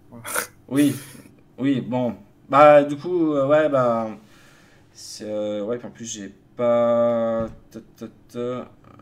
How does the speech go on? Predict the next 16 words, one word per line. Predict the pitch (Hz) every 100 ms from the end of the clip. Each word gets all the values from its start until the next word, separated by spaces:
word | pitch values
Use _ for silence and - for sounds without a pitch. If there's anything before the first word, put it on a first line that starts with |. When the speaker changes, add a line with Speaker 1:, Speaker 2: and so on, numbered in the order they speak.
| -
Speaker 2:
euh... | 104 104 104 104 104 104 104 - - - _ _ - _ _ - - - - -
Bon, | 120 101 -
enfin, | - - 113 110
je | 104
sais | 135
pas | - 135
si | 127
sur | - 120
YouTube, | 120 117 98
du | 107
coup, | 131
j'ai | 117 110
pas | 143
fait | 131 131
d'enregistrement | 123 117 117 - 117 113 110
local, | 110 107 123 135 135